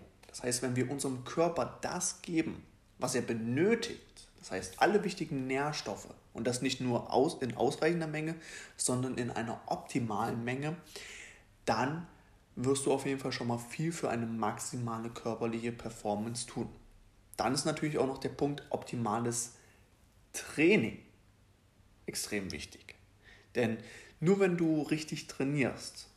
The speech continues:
und das ist natürlich für jeden hier individuell, dann wirst du natürlich auch optimale Fortschritte erzielen. Und wenn du optimale Fortschritte erzielst, dann wirst du natürlich auch eine höhere Motivation haben. Und je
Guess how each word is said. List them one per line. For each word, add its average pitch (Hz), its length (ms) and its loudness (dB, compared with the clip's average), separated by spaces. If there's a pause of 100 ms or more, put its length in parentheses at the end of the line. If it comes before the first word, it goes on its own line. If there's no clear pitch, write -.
und 107 200 0
das 156 120 4
ist - 120 -2
natürlich 170 280 -2
für - 80 2
jeden 135 340 2
hier 131 180 0
individuell, - 680 2 (960)
dann 123 160 0
wirst 147 160 2
du 160 40 2
natürlich 147 360 0
auch - 260 0
optimale 117 560 0
Fortschritte - 680 0 (100)
erzielen. - 380 -6 (800)
Und 127 340 4
wenn 131 120 2
du 135 80 4 (100)
optimale 131 580 2
Fortschritte - 640 -2
erzielst, 175 580 0 (420)
dann 120 180 2
wirst 151 160 -2
du 151 60 -2
natürlich 139 680 0
auch 120 260 0 (140)
eine 117 260 2
höhere 143 260 4
Motivation 127 1120 0
haben. - 240 -4 (340)
Und 110 140 -6
je 113 100 -4